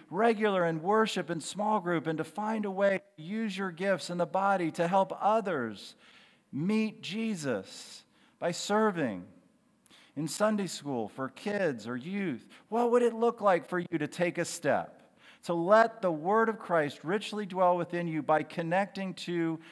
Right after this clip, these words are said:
the local expression of Christ's body, which is called Good News Church? Take a step. Let the Word of Christ richly dwell within you. Connect to the local church. Secondly,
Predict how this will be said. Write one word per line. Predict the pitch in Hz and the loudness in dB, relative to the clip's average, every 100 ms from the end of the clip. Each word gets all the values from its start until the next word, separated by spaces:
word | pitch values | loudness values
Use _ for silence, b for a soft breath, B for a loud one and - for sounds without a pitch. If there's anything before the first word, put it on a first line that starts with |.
| B | B
the | - | -4
local | 139 131 160 208 214 220 | -4 4 4 4 4 0
expression | 214 - - 165 160 165 | 0 -6 0 2 2 -4
of | 139 - | -6 -4
Christ's | - 185 190 | 0 2 0
body, | 139 151 135 123 | 0 4 4 2
which | 123 - | -2 -6
is | 123 | -10
called | - 127 123 107 | -4 2 2 0
Good | 113 107 | -8 -6
News | 107 101 | -8 -8
Church? | - 76 - - - _ _ _ _ b b b | -12 -16 -16 -20 -20 _ _ _ _ b b b
Take | - 120 120 | -8 -6 -6
a | |
step. | 180 - 233 208 - - _ _ _ _ _ _ _ _ _ _ _ _ _ _ _ _ _ _ _ _ _ _ _ B B B | -6 -4 -2 -2 -6 -20 _ _ _ _ _ _ _ _ _ _ _ _ _ _ _ _ _ _ _ _ _ _ _ B B B
Let | 113 143 175 | 0 0 2
the | 190 | -2
Word | 175 175 | 0 -2
of | 156 | -4
Christ | 165 147 _ _ | -4 -6 _ _
richly | 156 - 156 | -10 -8 -8
dwell | 143 135 143 139 | -6 2 2 2
within | 139 139 | 0 -2
you. | 131 110 | 0 -2
Connect | - - 170 196 175 - - | -6 -8 0 2 2 -4 -10
to | |
the | 139 143 | -6 -2
local | 151 156 151 | 0 0 -4
church. | 127 - 123 104 - - | -8 -4 -2 -2 -6 -8
Secondly, | 202 214 185 147 110 104 285 | -4 -4 -4 -8 -8 -8 -6